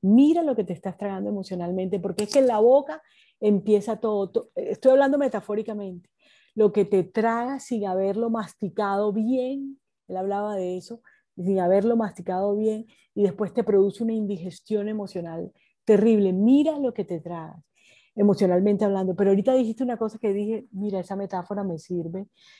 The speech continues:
Cuando hablaste de que cuando llega una bacteria y hace daño,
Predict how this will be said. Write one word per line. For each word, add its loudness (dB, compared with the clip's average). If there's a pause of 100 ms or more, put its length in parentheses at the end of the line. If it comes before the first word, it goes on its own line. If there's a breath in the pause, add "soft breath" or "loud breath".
(160 soft breath)
Cuando 4
hablaste 4
de 2
que -6
cuando -2
llega 4
una -2
bacteria -2 (680)
y -2
hace -4
daño, -8